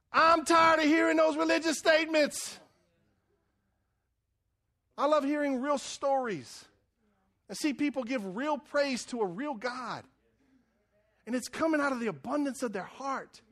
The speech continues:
They may not use the right word. They might not use proper grammar.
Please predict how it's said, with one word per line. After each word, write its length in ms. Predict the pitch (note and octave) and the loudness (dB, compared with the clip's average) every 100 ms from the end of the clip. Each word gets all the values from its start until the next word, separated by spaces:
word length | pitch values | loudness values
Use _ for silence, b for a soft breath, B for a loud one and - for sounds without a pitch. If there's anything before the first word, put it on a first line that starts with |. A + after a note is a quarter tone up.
| _ _ _ _ _ _ _ - | _ _ _ _ _ _ _ -4
They 100 | C#4 | 0
may 180 | C#4 | 2
not 220 | C#4 C#4 A#3 | 2 0 0
use 220 | D4+ A#3+ | -2 -2
the 100 | B3 | -4
right 300 | C4+ D4 A#3+ | -4 -6 -6
word. 460 | D4 E4 C#4+ F3 - _ _ _ _ _ _ _ _ _ _ _ _ _ _ _ _ G3+ | 0 0 0 -4 -10 _ _ _ _ _ _ _ _ _ _ _ _ _ _ _ _ -8
They 60 | |
might 160 | C4+ C#4 | -4 -2
not 200 | C4+ C#4+ | -2 0
use 200 | C#4+ C4+ | -2 -4
proper 360 | - C#4+ C4+ | -8 -6 -4
grammar. 560 | A3 G#3+ C#4+ C4 F3 G2+ | -6 -4 -2 -2 -4 -8